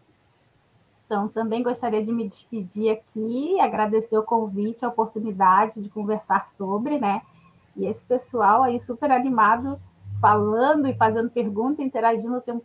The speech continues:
todo, a gente gosta disso. E mostra, né, o quão importante é a gente falar de folclore, quanto a gente precisa falar sobre isso, né? Eu li ali até sugestões da gente marcar um outro encontro pra falar mais um pouquinho,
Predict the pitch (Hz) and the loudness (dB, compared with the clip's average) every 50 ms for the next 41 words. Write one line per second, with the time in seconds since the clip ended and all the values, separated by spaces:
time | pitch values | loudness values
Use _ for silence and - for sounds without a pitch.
0 | _ - 220 220 233 262 262 269 254 233 240 233 - - 208 208 214 220 - - | _ -2 0 2 2 2 2 0 -2 -4 -4 -8 -12 -8 -4 -4 -4 -4 -4 -10
1 | 247 196 196 208 208 233 233 - 392 403 - _ _ _ _ _ _ _ - 247 | -12 -10 -8 -8 -8 -8 -8 -8 -10 -10 -10 _ _ _ _ _ _ _ -10 -6
2 | 247 254 262 254 247 240 240 269 285 - - 285 277 254 233 233 240 247 240 - | -4 -2 0 4 6 6 6 6 4 0 -2 -2 0 2 2 2 2 0 -2 -6
3 | _ _ - 254 240 254 294 320 330 311 - 269 302 294 - - 254 247 254 254 | _ _ -2 0 0 0 0 -2 -4 -2 0 0 0 0 -2 -4 -4 -2 -2 -2
4 | - 269 262 247 247 247 - _ - 240 226 226 226 214 208 _ _ - 220 220 | -4 -4 -4 -4 -6 -8 -10 _ 0 2 2 4 2 0 -2 _ _ -4 -4 -2
5 | 220 - 214 208 202 214 - - 220 233 247 285 302 302 320 285 285 262 262 269 | -2 0 0 0 0 -2 -4 -4 -2 -2 0 -2 -2 -2 -2 -2 -2 -2 -2 -4
6 | 269 _ - 240 262 262 - - - 302 330 359 349 330 320 - - 240 233 240 | -6 _ -10 -10 -10 -10 -10 -8 -6 -6 -4 -2 -2 -2 0 2 4 4 4 4
7 | - - 220 214 214 220 214 233 254 - 269 233 226 220 - - - - _ _ | 2 0 -8 -6 -6 -6 -6 -6 -6 -6 -4 -2 -2 -2 -4 -6 -18 -20 _ _
8 | _ _ - 220 240 226 240 247 233 233 247 254 247 - 247 247 - 285 269 247 | _ _ 0 2 2 2 2 0 0 2 0 0 0 0 0 -2 0 -2 -2 0
9 | 262 262 254 - 247 247 254 269 269 254 254 262 - 240 240 240 240 247 - 233 | 0 0 0 0 0 0 0 0 0 -2 -2 -2 0 0 2 2 2 4 4 4
10 | 247 247 247 254 262 - 392 302 311 311 - 277 262 277 302 302 302 - 269 262 | 6 6 4 2 2 0 -2 -4 -4 0 6 8 8 8 8 4 2 4 6 6
11 | 269 269 - 247 240 240 240 262 269 262 254 247 240 262 311 311 320 320 320 - | 8 8 8 8 10 10 10 8 8 6 6 6 6 6 4 2 -4 -8 -4 0
12 | 302 285 294 - - 247 247 277 381 453 359 | 0 0 0 -2 -4 -4 -2 -2 -2 -2 -4